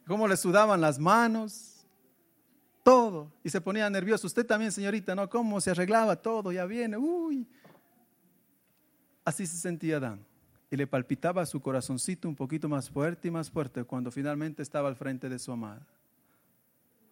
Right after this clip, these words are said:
Sentía alegría. No vemos en el texto, "¿Y eso que me traes? Ah, no, habla serio, ah, tráeme otra cosa". Ese no es la actitud del texto.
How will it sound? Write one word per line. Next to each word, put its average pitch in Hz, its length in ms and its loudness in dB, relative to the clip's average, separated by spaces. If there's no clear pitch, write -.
Sentía 247 380 4
alegría. 233 600 4
No 214 120 2
vemos 247 240 6
en 214 60 0
el - 80 -4
texto, 233 260 2
"¿Y - 440 -4
eso 254 200 0
que 226 80 -4
me 196 120 0
traes? 185 320 2
Ah, 370 300 -8
no, 220 260 2
habla 247 200 4
serio, 196 360 0
ah, 220 60 0
tráeme 247 220 -2
otra 233 180 -2
cosa". 202 380 -4
Ese 247 260 2
no 285 280 4
es 202 360 0
la 190 140 0
actitud 196 500 -2
del 202 180 0
texto. - 580 0